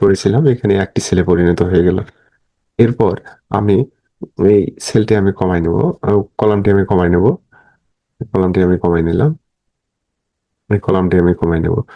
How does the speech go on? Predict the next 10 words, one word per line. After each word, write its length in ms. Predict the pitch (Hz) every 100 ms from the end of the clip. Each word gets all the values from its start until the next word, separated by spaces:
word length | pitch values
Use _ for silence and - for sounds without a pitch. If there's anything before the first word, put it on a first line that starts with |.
| - - - -
এরপর 260 | 110 113 107 -
আমি 140 | 101 101 98
এখানে 280 | 104 107 98 101 101
দুইটি 220 | 110 107 107
সেল, 140 | 90 90 104
এই 60 | 98
যে 60 | 98 -
সিরিয়াল 320 | 107 113 113 113
নং, 100 | 127 - - _ _ _ _ _ _ _ _ _ - - - _ _ _ _ _ _ _ _ _ _ _ _ _ _ _ _ _ _ _ _ -
এই 40 | -